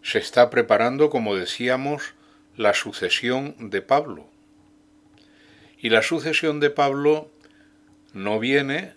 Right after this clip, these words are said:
lo comentábamos, por una simple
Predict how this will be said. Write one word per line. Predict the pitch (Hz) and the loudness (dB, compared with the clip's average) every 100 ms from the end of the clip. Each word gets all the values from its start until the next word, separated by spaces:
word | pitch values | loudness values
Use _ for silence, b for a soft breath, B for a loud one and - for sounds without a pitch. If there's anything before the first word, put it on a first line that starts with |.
| - | -14
lo | 98 87 | -12 -10
comentábamos, | 87 85 - 120 123 120 131 135 - _ b b b - | -10 -10 0 2 4 0 -4 -10 -18 _ b b b 0
por | 110 117 | 2 2
una | 139 131 | 2 0
simple | - 175 185 170 - 156 156 | 0 -2 -4 -6 -4 -2 -2